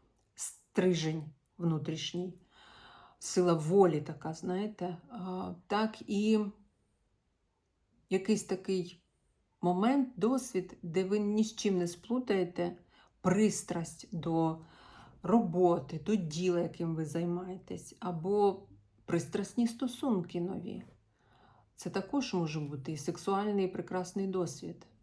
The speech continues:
Це теж може бути. Карта сила — це якраз отой вислів, пам'ятаєте? А,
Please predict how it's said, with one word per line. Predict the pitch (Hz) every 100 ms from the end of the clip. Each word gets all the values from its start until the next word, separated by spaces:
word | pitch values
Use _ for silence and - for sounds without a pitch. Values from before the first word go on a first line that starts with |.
| _ _
Це | - 165
теж | - 170 170 -
може | 185 180 196
бути. | 190 185 185 202 214 - _ _
Карта | 190 190 175 180
сила — | 175 - 277 254 190
це | - 208 220 233 - - - -
якраз | 196 185 233 226
отой | 208 208
вислів, | 196 202 180 175 170
пам'ятаєте? | 170 170 170 175 254 269 233 180 - -
А, | 180 190 185